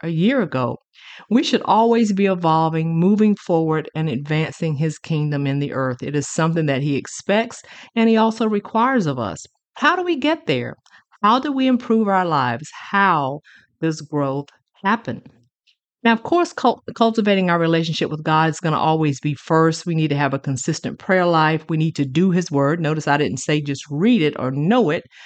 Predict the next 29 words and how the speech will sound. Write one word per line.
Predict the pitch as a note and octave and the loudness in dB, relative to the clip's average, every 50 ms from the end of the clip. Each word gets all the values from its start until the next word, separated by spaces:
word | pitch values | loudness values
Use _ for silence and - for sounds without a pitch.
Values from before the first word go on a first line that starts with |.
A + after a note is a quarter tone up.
| - - - _ - | -20 -20 -20 _ -8
because | G3+ - G3+ G3+ | -4 -2 0 2
that | A#3 B3 B3 - | 2 2 2 2
means | A3 G#3+ G#3 F#3+ F3 | 4 4 4 2 2
nothing | F3+ F3+ F#3 F3 F3 E3 D#3 | 0 0 0 0 0 -2 -2
if | C#3+ - D3 - | -2 -4 -6 -6
we | E3+ E3 E3 D#3+ | -4 -2 -2 0
don't | D#3 C#3+ D3 - - | 0 -2 -2 -4 -6
take | - D#3 C#3 - - | -6 -6 -6 -6 -8
action. | - - C3+ C#3 C3+ - - - C3+ B2 B2 - _ _ _ _ _ _ _ _ _ - | -6 -6 -4 -4 -4 -6 -6 -4 -4 -4 -4 -6 _ _ _ _ _ _ _ _ _ 0
And | G3+ G3 | 2 2
there | F#3+ G3+ G#3+ | 4 4 2
will | A3+ A#3 - | 2 0 0
also | - - E3+ G3 G3+ G3 - A3 G#3 | 0 0 0 0 -2 -2 -2 -2 0
be | F#3+ F#3+ F#3 - - | 0 -2 -4 -2 0
other | - F3 F3+ G#3 | 0 2 2 2
believers | A3 A3 A3 G#3 F3+ D#3 D#3 D3+ D3+ D#3+ F3 F3 | 2 2 2 2 2 2 0 0 0 -4 -4 -2
that | - D3+ - D3+ | -4 -4 -4 -2
God | D3 D3 D3 D3+ D#3+ E3+ | 0 2 2 2 2 0
will | F#3 F#3 | -4 -8
place | - - - E3+ D#3+ D#3+ - | -6 -4 -2 -2 -2 0 0
in | E3+ | 0
our | D#3 D3 D3 D3+ | 0 2 2 2
lives | D3 C3 C3 B2+ B2+ B2+ C#3 - - | 2 2 2 2 0 -2 -4 -6 -6
along | - D3 D3 C#3 C3+ C3 C3 C3 C3+ C#3 C3+ | -4 -2 0 2 2 2 2 2 0 -2 -2
the | D#3 C#3+ | -4 -4
way | C3+ B2 B2 B2 A#2+ B2 C3 - - _ | -2 -2 -2 -2 -2 -4 -6 -10 -14 _
to | - D3+ | -10 -8
sharpen | - - G3 F#3+ G#3+ A3+ - E3 B2+ | -4 0 2 2 2 2 0 -2 -2
us. | A#2+ A#2+ A2 - - | -2 -6 -8 -12 -18